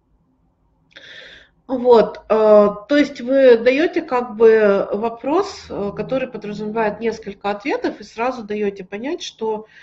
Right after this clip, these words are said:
любой ответ для вас будет нормальным, и что кто-то еще такие вопросы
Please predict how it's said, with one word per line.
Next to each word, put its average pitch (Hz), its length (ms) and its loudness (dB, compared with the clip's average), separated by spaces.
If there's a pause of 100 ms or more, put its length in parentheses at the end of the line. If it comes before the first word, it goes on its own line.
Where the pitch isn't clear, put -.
(200)
любой 226 320 -2
ответ 294 300 -2
для 202 120 -6
вас 185 180 -4
будет 240 340 -12
нормальным, 254 640 0
и 196 180 -4
что 214 240 -12
кто-то 254 380 -2
еще 196 300 -6
такие 240 320 -8
вопросы 196 640 -8